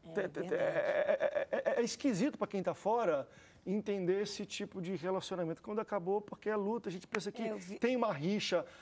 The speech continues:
Speaker 2: ou você tem que criar, às vezes, um sentimento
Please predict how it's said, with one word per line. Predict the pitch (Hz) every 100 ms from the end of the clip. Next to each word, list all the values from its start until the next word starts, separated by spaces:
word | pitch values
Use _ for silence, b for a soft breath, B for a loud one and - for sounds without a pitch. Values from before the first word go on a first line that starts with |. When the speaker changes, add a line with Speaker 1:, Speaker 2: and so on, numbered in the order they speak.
| B -
Speaker 2:
ou | 185 185
você | 175 - 202
tem | 220
que | 202
criar, | - 190 185 -
às | - 156 143
vezes, | 156
um | 170
sentimento | - 175 - 151 160 175 175 175